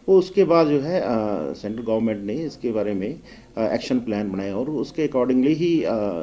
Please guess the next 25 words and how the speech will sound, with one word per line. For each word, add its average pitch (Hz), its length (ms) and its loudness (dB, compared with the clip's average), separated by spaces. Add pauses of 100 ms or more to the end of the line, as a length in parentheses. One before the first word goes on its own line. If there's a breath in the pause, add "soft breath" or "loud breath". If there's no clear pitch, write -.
(300)
विभाग 104 300 -4
जो 107 160 -4
है 92 120 -6
वो 78 100 -10
कार्रवाई 92 380 -4
कर - 140 -14
रहा - 180 -20
है। - 160 -20 (720 loud breath)
अ, 143 520 4
मैं 139 420 6
ये 135 140 6
बताना 120 380 2
चाहता 131 320 -2
हूँ 117 280 0
कि 170 680 4
अब 135 320 2 (600)
हमारे 120 340 2
जो 135 180 0
Pong 120 280 0
Dam 120 240 2
area 110 280 0
है 107 120 -2
वहाँ 127 300 -8
पर, 143 240 -2 (640 loud breath)
अ, - 0 -